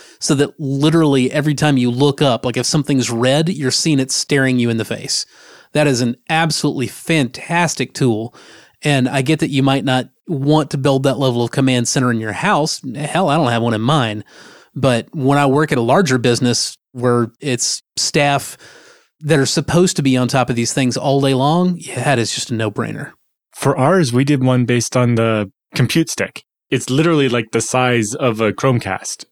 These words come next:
Speaker 2: although a bit bigger. But
Speaker 1: Yeah.
Speaker 2: it's just literally, <laughs> like, on the end of an H D M I port, there's just a whole computer with Wi-Fi. And we powered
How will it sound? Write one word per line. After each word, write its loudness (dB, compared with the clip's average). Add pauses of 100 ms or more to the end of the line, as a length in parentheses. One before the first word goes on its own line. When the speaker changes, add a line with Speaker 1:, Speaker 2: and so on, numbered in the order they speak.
(120)
Speaker 2:
although 2
a 0
bit -2
bigger. -2
But 0
Speaker 1:
Yeah. 0
Speaker 2:
it's -4
just -2
literally, 2 (160)
<laughs> 0
like, 2
on 2
the 0
end 2
of 2
an 2
H -2
D 0
M 2
I 0
port, -2 (300)
there's -2
just 0
a 2
whole 2
computer 2
with 0
Wi-Fi. -2 (460)
And 2
we 2
powered 0